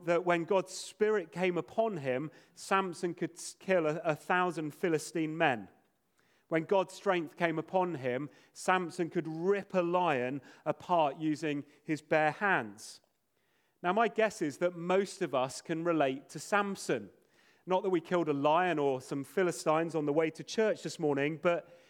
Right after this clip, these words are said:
in many ways, Samson is just like you and he's just like me. A man with so much potential, and yet again and again, he squanders that potential with stupid living and irrational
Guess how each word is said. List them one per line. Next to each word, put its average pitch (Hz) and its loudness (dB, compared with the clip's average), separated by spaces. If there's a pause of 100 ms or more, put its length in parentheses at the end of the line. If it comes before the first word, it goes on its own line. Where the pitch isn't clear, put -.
(240)
in 185 -2
many 220 2
ways, 170 2
Samson 185 -4
is 151 -4
just - -4
like 156 0
you 135 -2
and 139 -6
he's 131 -6
just - -8
like 127 -2 (260)
me. 143 0 (1400)
A 151 -4
man 170 2
with 160 -2
so 180 0
much 170 -4
potential, 143 -6 (460)
and 151 0
yet 156 2
again 165 0
and 156 -2
again, 143 -2
he 123 -12
squanders 165 -4
that 143 -4
potential 139 -4 (360)
with 143 -6
stupid 165 -6
living 131 -2 (400)
and 139 -6
irrational 131 -6